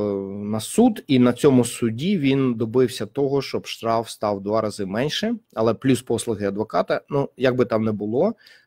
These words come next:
людина все одно повинна виплатити приблизно п'ять тисяч доларів. Е, я йому, пам'ятаю, допомагав дозвонитися до, е, державних посадовців, які займаються цими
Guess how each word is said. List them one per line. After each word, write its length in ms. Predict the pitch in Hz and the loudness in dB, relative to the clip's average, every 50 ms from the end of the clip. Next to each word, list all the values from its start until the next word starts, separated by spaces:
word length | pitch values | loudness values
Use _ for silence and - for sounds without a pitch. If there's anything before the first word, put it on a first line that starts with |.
| _ - | _ -4
людина 680 | 113 120 127 117 113 131 147 175 202 202 196 190 214 220 _ | 0 2 2 2 4 6 6 6 6 6 4 4 2 -2 _
все 240 | - - - 135 120 | -14 -4 0 2 4
одно 340 | 110 107 107 120 131 147 156 | 4 4 2 2 0 0 0
повинна 440 | - - 104 107 123 135 135 135 117 | -2 -2 -2 0 0 0 0 0 -2
виплатити 800 | 95 104 117 123 - 117 110 107 117 110 104 - - 110 107 | -2 -2 -2 -2 -2 -2 -2 0 0 0 -2 -2 -2 -4 -4
приблизно 580 | 104 - - 107 92 95 101 120 123 - 117 98 | -2 -4 -4 -4 -2 0 0 0 0 0 -2 -4
п'ять 240 | - - 101 104 101 | -2 -2 -2 -2 -2
тисяч 340 | - 98 - - 107 101 107 | -4 -6 -6 -6 -8 -8 -2
доларів. 540 | 107 110 110 113 104 98 90 87 82 - - - 101 | 2 2 4 4 4 2 0 -2 -4 -6 -8 -10 -12
Е, 200 | 92 90 87 85 85 - _ _ _ _ _ _ _ _ _ _ _ _ _ _ _ _ | -10 -10 -10 -12 -14 -18 _ _ _ _ _ _ _ _ _ _ _ _ _ _ _ _
я 220 | 110 123 139 131 120 | 2 4 4 6 4
йому, 220 | 113 113 110 104 | 4 2 2 2
пам'ятаю, 720 | - 110 107 110 110 - - - 110 107 - 107 101 101 | 2 0 0 0 -2 -4 -6 -8 -8 -6 -4 -4 -4 -2
допомагав 640 | 104 120 113 - 139 123 120 113 110 110 107 95 95 | 0 -2 0 0 0 -2 0 -2 -4 -4 -6 -4 -4
дозвонитися 760 | 107 110 110 110 117 113 110 104 98 - 98 92 - - 90 | -4 -4 -2 -2 -2 -2 -2 -2 -4 -6 -8 -12 -10 -10 -10
до, 460 | 95 92 98 98 95 95 95 92 92 - 50 | -8 -4 -4 -2 -2 0 0 -2 -2 -4 -6
е, 220 | - - - - 98 95 95 98 98 - _ _ _ _ - | -10 -12 -12 -12 -10 -10 -10 -12 -14 -18 _ _ _ _ -10
державних 540 | - 101 120 107 117 110 101 98 98 101 - | -6 -4 -2 0 0 0 0 0 -2 -4 -6
посадовців, 720 | - 113 - - 107 107 113 147 165 160 - - 190 190 160 | -6 -8 -6 -4 0 4 4 4 4 4 2 0 0 0 0
які 360 | 110 110 98 - 110 107 104 | -2 -4 -4 -2 -2 -2 0
займаються 600 | 98 110 110 110 101 95 98 98 - - - 101 | 2 4 4 4 4 2 0 -2 -4 -6 -12 -12
цими 300 | - 98 107 107 107 | -8 -6 -4 -4 -4